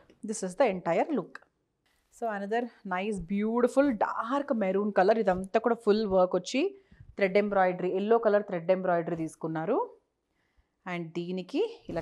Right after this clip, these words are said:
చక్కటి దుపట్టా వచ్చింది. And bottom. So, దాంట్లోనే we have one more color also. This is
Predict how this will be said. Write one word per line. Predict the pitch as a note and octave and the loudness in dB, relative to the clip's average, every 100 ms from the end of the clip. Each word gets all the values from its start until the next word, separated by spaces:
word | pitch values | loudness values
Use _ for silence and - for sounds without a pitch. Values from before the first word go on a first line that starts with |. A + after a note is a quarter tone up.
| - | -8
చక్కటి | D#3+ - F#3 E3 | -12 -10 -10 -8
దుపట్టా | D3+ E3+ - F#3 D3+ | -4 -4 0 0 0
వచ్చింది. | - D3 D#3 D#4 - _ _ _ _ - - _ _ _ _ _ - - _ _ _ _ _ _ _ _ _ - | -8 -10 -6 -8 -10 _ _ _ _ -18 -18 _ _ _ _ _ -20 -20 _ _ _ _ _ _ _ _ _ -6
And | D4 B3 | -4 0
bottom. | E3+ D#3 C#3+ - _ _ _ _ _ _ _ _ _ _ _ | 0 0 -6 -14 _ _ _ _ _ _ _ _ _ _ _
So, | C#4 A3 | -2 2
దాంట్లోనే | G3+ G#3 A#3 A#3 F4+ D#4 | 0 0 -2 0 0 -2
we | A3+ | -4
have | B3 A#3 F#3 | -4 0 0
one | E3 F3 | 0 -2
more | A3+ - | -6 -4
color | D#3 E3 F3+ | -2 0 0
also. | D3 - E3 C#5 - _ _ - - - - F#3+ | -4 -4 -2 -2 -6 _ _ -10 -10 -10 -10 -8
This | F#3 | -4
is | F#3+ | -4